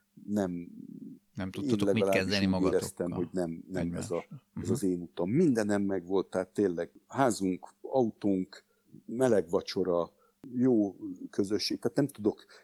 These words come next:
Speaker 1: nem tudok úgy rosszat mondani, hogy én nekem bármi rossz lett volna, csak valahogy mikor, mikor van az az érzésed, hogy,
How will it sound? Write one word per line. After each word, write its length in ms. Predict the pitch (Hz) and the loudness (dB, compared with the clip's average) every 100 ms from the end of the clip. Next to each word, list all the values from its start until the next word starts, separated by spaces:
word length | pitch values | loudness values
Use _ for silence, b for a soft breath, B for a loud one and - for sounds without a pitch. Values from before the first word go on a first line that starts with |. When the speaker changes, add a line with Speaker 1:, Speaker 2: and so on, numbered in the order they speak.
| - | -2
Speaker 1:
nem 120 | 117 | -2
tudok 300 | 107 98 - | 0 -4 0
úgy 160 | 101 90 | -2 0
rosszat 380 | 90 - 87 - | -2 -4 -10 -6
mondani, 300 | 87 85 87 | -6 -4 -4
hogy 160 | 85 | -2
én 120 | 87 87 | -2 -2
nekem 380 | 87 - 87 | -4 -4 -4
bármi 340 | 82 87 80 80 | -2 -2 -4 -4
rossz 220 | 107 151 | -4 -2
lett 200 | 226 175 | -4 -2
volna, 280 | 175 170 170 | 0 0 0
csak 220 | - 160 | -2 -2
valahogy 340 | 160 113 98 | 0 2 2
mikor, 380 | 107 113 - 107 b b b | 0 -2 0 -2 b b b
mikor 280 | - - 123 | -10 0 2
van 160 | 120 101 | 2 0
az 120 | 80 | -2
az 100 | - | -2
érzésed, 680 | 98 147 170 143 - 147 - | 2 2 2 -2 0 -2 0
hogy, 240 | 139 127 | 0 -2